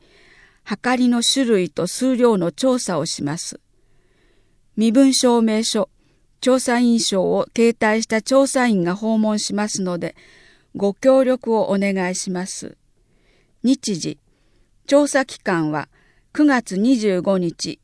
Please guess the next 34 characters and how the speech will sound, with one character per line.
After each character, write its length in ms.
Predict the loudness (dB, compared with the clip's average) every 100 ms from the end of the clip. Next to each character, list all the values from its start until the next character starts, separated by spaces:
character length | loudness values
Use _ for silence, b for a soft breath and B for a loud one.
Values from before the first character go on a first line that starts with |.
| _
火 180 | -4 -2
曜 260 | 0 0
か 180 | -2 -6
ら 180 | -6 -8 b b b b
十 260 | -2 2 4
月 320 | 2 0 -4
十 280 | -2 0 0
五 160 | 0 0
日 360 | -2 -6 -10 -6
月 380 | -4 -4 -4 -4
曜 220 | -2 -2
ま 160 | -4 -8
で。 220 | -12 -16 _ _ _ _ _ _ _
場 180 | -4 -4
所、 300 | -2 -2 -2 -6 _ _ _ _ _
区 120 | 2
内 300 | 4 4 0
全 360 | 0 0 0 -2
域。 360 | -6 -10 -12 _ _ _ _ _ _ _ _ _
問 280 | 0 0 2
い 80 | 2
合 100 | 2
わ 140 | 0
せ 220 | -2 -2
は 200 | -2 -2 b b b b
消 300 | -2 4 4
費 100 | 4
者 180 | 0 -2
セ 240 | 0 0
ン 80 | 0
タ 400 | -2 -6 -6 -8 _ _ _ _ _ -20 _ -2
ー。 40 |
電 280 | 0 2 0
話、 220 | -2 -6